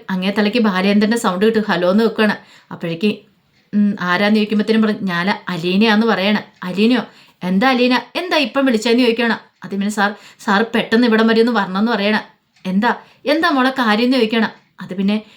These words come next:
"രോഹിത് ഇവിടെ ഒരു പെണ്ണിനെ വിളിച്ചോണ്ട് വന്നിട്ടുണ്ടെന്ന് പറയാ." "പെണ്ണിനെ വിളിച്ചോണ്ട് വന്നിട്ടുണ്ടോ?" "അതെ, എത്രയും പെട്ടെന്ന് ഇങ്ങോട്ടേക്ക് വരണമെന്ന് പറയാ." ഇത് കേട്ട് കഴിഞ്ഞപ്പത്തേനും വല്ലാത്തൊരു ഞെട്ടലാ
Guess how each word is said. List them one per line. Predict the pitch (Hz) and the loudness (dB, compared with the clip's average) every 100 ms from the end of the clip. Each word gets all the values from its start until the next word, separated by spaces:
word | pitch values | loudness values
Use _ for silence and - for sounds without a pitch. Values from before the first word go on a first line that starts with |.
| _ - 190 | _ -8 -4
"രോഹിത് | 170 180 202 226 208 - | -2 -2 -2 -2 -4 -6
ഇവിടെ | 175 214 | 0 0
ഒരു | 220 | 2
പെണ്ണിനെ | 190 175 180 233 | -2 -2 0 2
വിളിച്ചോണ്ട് | 220 196 208 | 2 2 2
വന്നിട്ടുണ്ടെന്ന് | 226 175 190 226 208 208 | 2 0 -2 0 2 2
പറയാ." | 196 180 - - _ - | 0 -2 -6 -20 _ -2
"പെണ്ണിനെ | 214 254 381 440 | 2 2 4 2
വിളിച്ചോണ്ട് | 277 262 254 | 2 2 2
വന്നിട്ടുണ്ടോ?" | 254 214 220 226 196 - - | 2 0 0 0 -2 -6 -14
"അതെ, | 180 208 - _ _ - | -6 -6 -6 _ _ -14
എത്രയും | 185 - 220 240 | -12 -4 -2 0
പെട്ടെന്ന് | 220 226 220 | 0 2 2
ഇങ്ങോട്ടേക്ക് | 208 208 214 | 2 0 0
വരണമെന്ന് | 233 190 196 226 | 0 0 0 0
പറയാ." | 214 208 - - _ - - _ | 0 0 -4 -12 _ -20 -20 _
ഇത് | 175 196 190 | -12 -8 -2
കേട്ട് | 185 185 185 | 0 0 2
കഴിഞ്ഞപ്പത്തേനും | 233 220 226 240 247 | 2 2 0 0 2
വല്ലാത്തൊരു | 185 190 220 220 | 2 0 0 0
ഞെട്ടലാ | 247 185 233 240 | 0 0 0 0